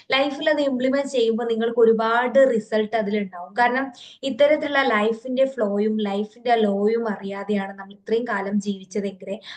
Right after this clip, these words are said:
അതിനുള്ള പ്രയാസം നമ്മൾ അനുഭവിച്ചിട്ടും ഉണ്ടാവും. പല വ്യക്തികളിൽ നിന്നും പല സാഹചര്യങ്ങളും നമ്മളെ ലൈഫിൽ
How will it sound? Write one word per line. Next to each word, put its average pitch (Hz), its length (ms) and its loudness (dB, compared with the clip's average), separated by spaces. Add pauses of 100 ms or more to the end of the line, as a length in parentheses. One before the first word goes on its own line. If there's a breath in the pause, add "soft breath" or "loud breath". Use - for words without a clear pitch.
അതിനുള്ള 247 380 4
പ്രയാസം 220 500 2
നമ്മൾ 214 200 0
അനുഭവിച്ചിട്ടും 202 600 -2
ഉണ്ടാവും. 190 380 -12 (800)
പല 214 140 6
വ്യക്തികളിൽ 214 560 2
നിന്നും 208 240 0
പല 202 160 -4
സാഹചര്യങ്ങളും 202 800 -2 (260 loud breath)
നമ്മളെ 208 200 2
ലൈഫിൽ 208 500 -2